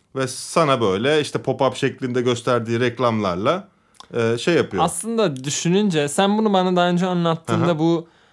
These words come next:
Speaker 2: "Aa, evet, çok tatlı, biraz daha hani, e, insanları ödüllendiren bir sistemmiş" gibi düşünmüştüm.
Speaker 1: Bağış falan da yapabiliyorsun içerik üreticilerine falan.
Speaker 2: Aynen. Şu an düşününce, e, bence Instagram'dan bir farkı yok.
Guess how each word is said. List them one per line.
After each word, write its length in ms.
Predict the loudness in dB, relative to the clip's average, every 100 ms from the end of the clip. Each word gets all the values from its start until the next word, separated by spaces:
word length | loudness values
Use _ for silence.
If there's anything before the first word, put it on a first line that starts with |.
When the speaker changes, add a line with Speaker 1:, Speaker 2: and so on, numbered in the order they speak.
| _ _
Speaker 2:
"Aa, 220 | 4 4 4
evet, 400 | 4 2 -2 -4
çok 260 | -4 -2
tatlı, 680 | -2 -2 -2 0 2 2 0
biraz 340 | -2 -2 -2 0
daha 180 | 0
hani, 460 | 0 -2 -2 -4 -6
e, 440 | -8 -6 -4 -6 -6
insanları 440 | -8 -6 -6 -4 -4
ödüllendiren 1000 | -4 -4 -4 -4 -4 -6 -4 -4 -4 -8 -14 _ _
bir 40 | -12
sistemmiş" 1080 | -10 -10 -6 -2 0 0 0 -2 -4 -8 -14 _
gibi 300 | -10 -6 -6
düşünmüştüm. 800 | -8 -12 -10 -10 -12 -16 -14 -14 -14 -10
Speaker 1:
Bağış 400 | 0 2 2 2
falan 360 | 0 2 2 2
da 40 |
yapabiliyorsun 640 | 0 -2 -10 -10 -12 -12
içerik 320 | -10 -8 -8 -8
üreticilerine 580 | -12 -12 -14 -12 -12
falan. 340 | -12 -10 -10 -10 -16 -8
Speaker 2:
Aynen. 380 | -4 -2 -2 -6
Şu 220 | 0 2
an 220 | 2 2
düşününce, 840 | -2 -2 -2 -2 0 0 0 -2 -8 -10
e, 360 | -6 -4 -2 0
bence 280 | 2 2 2
Instagram'dan 680 | 0 -2 -2 -2 -2 -2 -4
bir 60 |
farkı 400 | -6 -6 -6 -8
yok. 220 | -14 -16